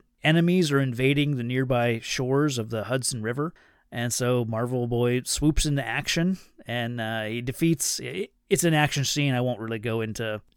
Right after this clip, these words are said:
every beat, but he, uh, he defeats these, uh, spies, saboteurs who have come to the, you know, come to the shores. He, he goes to their leaders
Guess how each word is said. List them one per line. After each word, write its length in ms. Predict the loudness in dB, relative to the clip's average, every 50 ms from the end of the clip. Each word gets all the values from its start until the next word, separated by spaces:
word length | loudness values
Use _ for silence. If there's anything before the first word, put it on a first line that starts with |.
| _
every 220 | -4 -4 -2 -4 -6
beat, 400 | -6 -8 -8 -8 -8 -10 -14 -18 -20 -20 -20 -20 -20 -20 -20 _ _ _
but 160 | -2 0 2 4
he, 340 | 4 4 4 4 4 4
uh, 140 | 4 2 2
he 120 | 0 0 -2
defeats 520 | -2 -4 -2 2 2 2 2 2 0 -4
these, 500 | -4 -2 0 0 2 2 2 0 0 0
uh, 360 | 0 0 2 2 0 0 -2 -6 -8 -12 -12
spies, 760 | -12 -10 -4 0 2 4 6 6 6 6 6 4 2 -2 -6 -10 -16 -20 -20 -20 -20 _ _ _ _ _ _
saboteurs 880 | -2 0 0 2 2 2 0 2 2 2 2 4 2 2 0 0 0
who 100 | 0 2
have 140 | 2 0 0
come 260 | 0 0 2 2 2
to 80 | 2 0
the, 500 | 0 0 0 0 0 0 -2 -4 -6 -10 -12 _ _ _ _ -20
you 100 | -16 -14
know, 140 | -14 -12 -8
come 200 | -4 -4 -2 -2
to 60 | -2
the 60 | -4 -4
shores. 600 | -2 0 2 2 4 4 4 2 2 0 -4 -6 -12 -18 -20 -20 -20 -20 _
He, 680 | -6 -4 -2 -2 -2 -2 -2 -2 -4 -4 -6 -8 -10 _
he 80 | 0
goes 260 | 4 6 6 6 6 4
to 100 | 2 -2
their 360 | 0 2 4 6 6 6 6
leaders 680 | 4 4 2 2 2 2 4 4 4 4 2 0 -4 -6